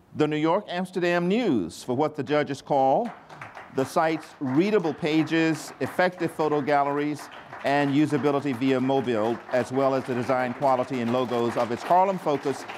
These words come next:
and Black Experience subsites. Congratulations to the Amsterdam News staff and to Josh.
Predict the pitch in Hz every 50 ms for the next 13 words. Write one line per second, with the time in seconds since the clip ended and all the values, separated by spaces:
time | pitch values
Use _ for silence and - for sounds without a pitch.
0 | - - 143 139 123 139 139 135 - 147 135 - - - 156 139 135 131 131 127
1 | 127 123 - - - - - 175 156 - - - 143 127 107 90 82 - - -
2 | - - - - - - 143 135 175 180 180 175 175 151 160 160 156 - 147 131
3 | - - 156 139 139 139 143 147 143 - 156 135 135 135 131 131 127 127 120 120
4 | - - 127 117 120 120 120 - 120 120 110 117 95 113 107 92 78 76